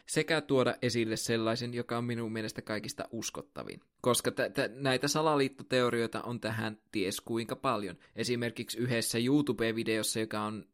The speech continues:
todella suositeltu, jota minullekin suositeltiin, kun ehdotin, että tästä aiheesta voisin tehdä, niin siinä videon tekijä toteaa lopussa, että tämä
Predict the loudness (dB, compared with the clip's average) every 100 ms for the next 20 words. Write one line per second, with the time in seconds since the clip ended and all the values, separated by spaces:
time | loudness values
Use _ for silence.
0 | _ _ _ _ -6 0 2 2 2 2
1 | 2 0 -2 -4 -4 -2 2 2 2 0
2 | -4 0 0 -2 -2 -4 -4 -4 -4 -6
3 | -12 -12 -8 -8 -4 -4 -4 -4 -2 -2
4 | -2 -4 -6 -8 -6 -6 -6 -6 -4 -6
5 | -8 -6 -6 -8 -6 0 0 0 -4 -6
6 | -6 0 2 2 0 -2 -6 0 2 2
7 | 0 0 2 0 0 -2 2 2 2 0
8 | -2 -2 -4 -4 -4 -2 -2